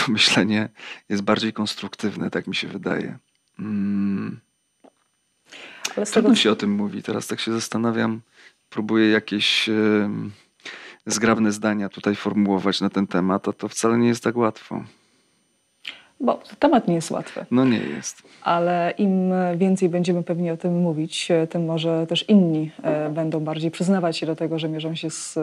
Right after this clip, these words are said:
Speaker 2: takim, e, problemem, a przynajmniej zauważą u siebie pewne symptomy, które być może nadają się już do tego, żeby
Speaker 1: Mhm.
Speaker 2: skorzystać, e, z fachowej pomocy.
Speaker 1: I taki jest cel tej, e, tej akcji i, e, taki jest też mój cel, e,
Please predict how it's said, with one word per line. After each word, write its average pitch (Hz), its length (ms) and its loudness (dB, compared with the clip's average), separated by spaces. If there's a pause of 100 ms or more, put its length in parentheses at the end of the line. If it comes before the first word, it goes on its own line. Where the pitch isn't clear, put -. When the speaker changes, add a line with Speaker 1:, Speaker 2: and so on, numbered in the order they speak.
(160)
Speaker 2:
takim, 156 380 -4
e, 156 180 -4
problemem, 165 460 0
a 190 60 -4
przynajmniej 175 360 -4
zauważą 165 440 -2
u 165 60 -4
siebie 165 220 -4
pewne 170 260 -4
symptomy, 190 520 0
które 170 240 -4
być 165 180 -4
może 170 280 0 (440)
nadają 175 360 2
się 180 140 0
już 175 100 0
do 170 60 -2
tego, 180 240 -2
żeby 180 120 -4
Speaker 1:
Mhm. 160 120 -8
Speaker 2:
skorzystać, 170 540 -4
e, 165 140 2
z 165 80 -14
fachowej 170 340 -4
pomocy. 165 460 -4 (260)
Speaker 1:
I - 40 -6
taki 147 220 0
jest 135 200 2
cel 123 220 2
tej, 107 540 2
e, 95 40 4
tej 98 220 2
akcji 120 520 0
i, 104 400 0
e, - 40 0 (540)
taki - 360 -4
jest 98 240 -2
też - 160 -2
mój 95 180 -2
cel, 71 380 -6 (300)
e, - 40 -14